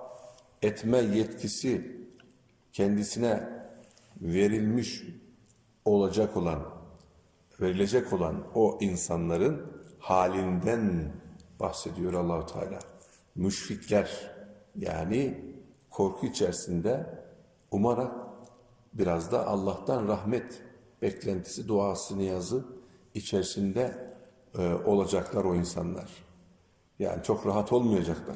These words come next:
Onlar da bir korku, ürperti ama rahmet beklentisi daha fazla. Allah'tan rahmet, af, mağfiret beklentisi, Allah'tan bir, e, kıymet görme,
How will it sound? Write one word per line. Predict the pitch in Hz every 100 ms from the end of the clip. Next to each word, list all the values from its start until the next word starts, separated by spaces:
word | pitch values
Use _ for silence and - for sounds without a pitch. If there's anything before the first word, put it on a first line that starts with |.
| -
Onlar | 101 95 123 117
da | 98
bir | 87 - -
korku, | 87 87 104
ürperti | 90 87 87 - 117 175 - - - - -
ama | 104 101
rahmet | 92 107 - -
beklentisi | 98 - 98 90 - 123
daha | 95 95
fazla. | - 92 82 82 73 - - - - - -
Allah'tan | 92 95 - - 101 92
rahmet, | 90 95 95 - - - - - -
af, | 190 - - - - - - -
mağfiret | 82 82 - 101 -
beklentisi, | 95 82 - 85 - - 139 156 - - - - -
Allah'tan | 92 95 - 110 95
bir, | 95 - - - - - - - -
e, | 82 80 78 78 85 - - - - -
kıymet | - 92 110 131 -
görme, | 92 80 78